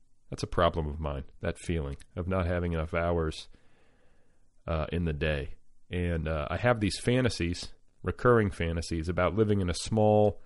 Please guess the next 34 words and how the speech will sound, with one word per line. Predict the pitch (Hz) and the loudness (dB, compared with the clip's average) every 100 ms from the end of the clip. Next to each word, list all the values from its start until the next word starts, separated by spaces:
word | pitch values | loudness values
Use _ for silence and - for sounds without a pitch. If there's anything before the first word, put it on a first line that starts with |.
| - - - - | -20 -20 -16 0
beautiful, | 104 107 104 104 98 92 - - | 4 4 4 4 4 2 -4 -10
simple | - 123 120 104 | 0 0 4 2
town | - 90 90 85 - | 2 0 0 -2 -4
where | 92 90 | 0 0
I | |
know | 90 90 - | 2 0 0
all | 113 117 | 2 4
of | 98 | 4
my | 90 | 2
neighbors, | 85 82 80 76 - - - - - - - _ - - | 2 0 0 -2 -6 -16 -20 -20 -20 -20 -20 _ -18 -12
uh, | - | -8
and | 87 | -4
there's | 87 85 | -4 -4
a | |
tremendous | - 95 110 113 | 0 2 4 4
sense | - 95 82 | 2 -2 -2
of | - | -6
community, | 90 90 85 78 78 | -2 0 -2 -4 -4
and | - | -2
I | 85 | 0
move | 90 98 92 | 2 2 2
at | 87 | 0
about, | 80 82 80 - - | 0 -2 -2 -6 -6
uh, | 80 - - | -4 -4 -8
half | - 101 98 95 - - - - | -4 0 0 0 -2 -14 -20 -8
or | - 92 | 0 2
even | 98 90 90 | 2 2 2
less | 104 - | 2 0
than | 90 | -2
half | 87 85 78 - | -2 -2 -4 -6
of | - 85 | -4 -2
my | 82 80 | -2 -4
current | - 95 87 - | -4 -4 -4 -8
speed. | - - 82 73 64 | -10 -4 -2 -2 -6